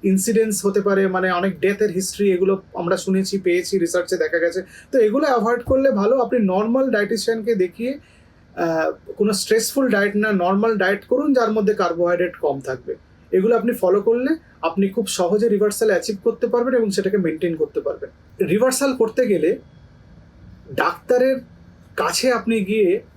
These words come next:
প্রথমে আপনাকে বলতে হবে যে আপনার রিভার্সাল সম্ভব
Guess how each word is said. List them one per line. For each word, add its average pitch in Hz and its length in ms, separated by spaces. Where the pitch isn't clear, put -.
প্রথমে 214 260
আপনাকে 202 320
বলতে 190 360
হবে 196 240
যে 190 100
আপনার 180 180
রিভার্সাল 175 440
সম্ভব 160 460